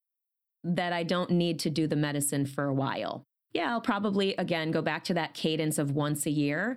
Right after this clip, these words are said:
But for me, it's very clear. I got so much out of this year. Now it's time for integration. Now it's time for living into the insights that I got and really being in the world in the, in the new ways that, that ayahuasca has shown me I'm capable of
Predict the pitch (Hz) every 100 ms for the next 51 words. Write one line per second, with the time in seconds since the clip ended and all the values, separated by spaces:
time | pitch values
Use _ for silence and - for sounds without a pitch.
0 | - - - 170 - 165 156 165 202 202
1 | 165 160 165 - 160 151 151 208 277 277
2 | - 160 160 156 - - 190 180 202 214
3 | 208 190 180 170 165 - 160 156 180 202
4 | 202 - 165 156 160 156 - 165 156 147
5 | 147 139 135 135 117 127 - - - -
6 | _ - 160 147 160 160 175 156 147 156
7 | 143 147 151 175 175 170 175 165 156 156
8 | 165 151 151 151 147 139 139 131 170 233
9 | - _ - 156 156 156 156 156 151 143
10 | 156 160 156 151 147 - - 165 165 160
11 | 147 143 151 185 202 - 165 165 160 156
12 | - 165 165 156 156 160 156 147 143 139
13 | 139 131 - 143 139 139 135 127 131 135
14 | 135 127 - 131 135 123 127 113 127 131
15 | 139 135 143 139 151 180